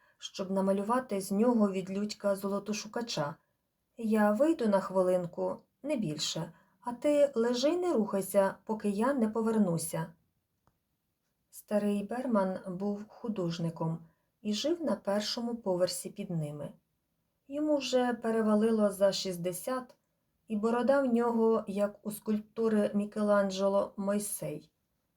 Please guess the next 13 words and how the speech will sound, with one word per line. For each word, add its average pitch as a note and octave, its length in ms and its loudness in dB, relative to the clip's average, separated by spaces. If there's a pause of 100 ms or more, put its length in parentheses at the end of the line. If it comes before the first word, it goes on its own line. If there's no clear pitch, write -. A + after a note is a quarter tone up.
(120)
Кільцями G3+ 540 0
спускалася F3+ 920 2
з E3+ 140 -8
його F3+ 300 2
голови F#3+ 760 2
сатира A3 600 -2
на F#3 180 2
тіло F#3 380 0
карлика. D#3 640 -6 (880)
В - 40 -14
мистецтві B3+ 520 0
Берман G#3+ 480 4
був F#3+ 380 -4